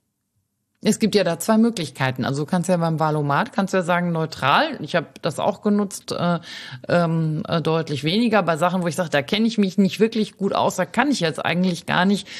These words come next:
eine wohlüberlegte Entscheidung treffen. Aber du kannst natürlich dann auch bei der Gewichtung sagen, na ja gut, dann spielt meine Entscheidung, äh, gar nicht so stark mit rein.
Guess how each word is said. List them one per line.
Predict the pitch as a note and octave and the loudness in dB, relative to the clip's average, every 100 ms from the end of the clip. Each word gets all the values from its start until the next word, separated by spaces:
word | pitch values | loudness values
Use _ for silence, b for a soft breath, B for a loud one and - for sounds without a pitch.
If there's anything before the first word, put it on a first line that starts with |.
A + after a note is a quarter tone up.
| B B | B B
eine | - F#3 F#3 F#3 F3+ F3 E3+ D#3+ | -2 0 2 4 4 4 2 2
wohlüberlegte | G#3 G3 F3+ F3 F3 - | 2 4 2 2 -2 -4
Entscheidung | - D#3+ E3 D#3+ D3 C3 | -4 -2 0 0 -2 -4
treffen. | C3+ B2+ A#3 F4 B B B - | 0 0 0 -2 B B B -2
Aber | E3+ | 0
du | F3 | 2
kannst | - D#3+ F3+ | 2 2 2
natürlich | F3 G3 | 0 0
dann | G3+ F#3+ | 0 0
auch | F#3 F#3 | 0 -2
bei | F3+ F3+ | 0 0
der | F3 | 0
Gewichtung | G3 F#4+ - F#3 D3 | 2 0 2 0 4
sagen, | D#3+ D3 D3+ | 2 2 0
na | E3+ | 2
ja | G3+ | 4
gut, | G#3 G3 | 2 2
dann | F3 E3+ E3 E3 | 0 0 -2 -6
spielt | D3+ - F#3 - | -12 -4 -2 0
meine | D#3+ D3 | 0 0
Entscheidung, | B2+ D#3+ E3 E3 E3 D#3+ B B - | -2 0 0 2 0 -2 B B -2
äh, | E3 | 0
gar | C3 D#3+ D3+ | 0 0 -2
nicht | C3 | -2
so | C#3 | -4
stark | C3 C3+ B2+ C3 | -4 -4 -4 -4
mit | B2+ - | -4 -4
rein. | - | -6